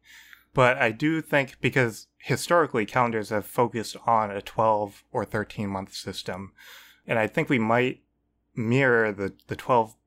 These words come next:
based time system that the Egyptians were using, 'cause we use that already for hours.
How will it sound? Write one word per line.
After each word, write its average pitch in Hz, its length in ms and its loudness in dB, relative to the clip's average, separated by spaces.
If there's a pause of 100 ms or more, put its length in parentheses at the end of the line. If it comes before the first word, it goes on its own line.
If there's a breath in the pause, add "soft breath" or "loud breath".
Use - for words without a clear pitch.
(240)
based 107 340 -4
time 113 300 -2
system 107 400 -10
that 98 120 -4
the 95 120 -8
Egyptians 101 440 -4
were 98 80 -6
using, 95 300 -6
'cause 95 180 -10
we 101 100 -4
use 107 200 -6
that 101 140 0
already 98 320 -2
for 98 500 -4 (140)
hours. 101 640 -4